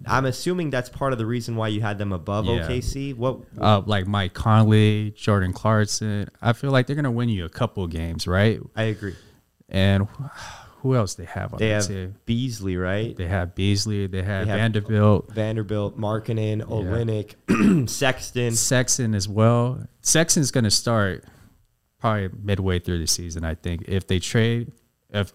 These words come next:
Speaker 2: or if they don't trade away Mike Conley, right? I feel like they're gonna play Colin Sexton at the one position starting eventually down the line.
Speaker 1: At the point guard. That's
Speaker 2: Yeah.
Speaker 1: interesting.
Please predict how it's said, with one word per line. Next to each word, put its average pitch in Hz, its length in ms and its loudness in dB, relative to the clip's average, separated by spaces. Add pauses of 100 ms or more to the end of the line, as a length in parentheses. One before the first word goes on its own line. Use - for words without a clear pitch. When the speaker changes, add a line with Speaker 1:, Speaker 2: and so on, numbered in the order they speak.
Speaker 2:
or 135 520 2
if 104 120 -4
they 107 120 2
don't 110 180 2
trade 98 240 -8
away 90 260 -6
Mike 85 220 -4
Conley, 82 400 -10
right? 92 260 -4 (840)
I - 60 -10
feel 95 200 -2
like 90 240 2
they're 95 100 0
gonna 92 220 2
play 92 360 0
Colin 92 420 -4
Sexton 90 480 -8 (160)
at 92 100 -8
the 90 80 -6
one 90 240 -2
position 87 560 -6
starting 85 540 -6 (440)
eventually 98 520 2
down 87 180 -2
the 80 100 -6
line. 80 300 -4 (460)
Speaker 1:
At 113 220 0
the - 60 -10
point 110 360 -4
guard. 82 240 -8
That's 117 200 2
Speaker 2:
Yeah. 101 60 -4
Speaker 1:
interesting. 98 480 -4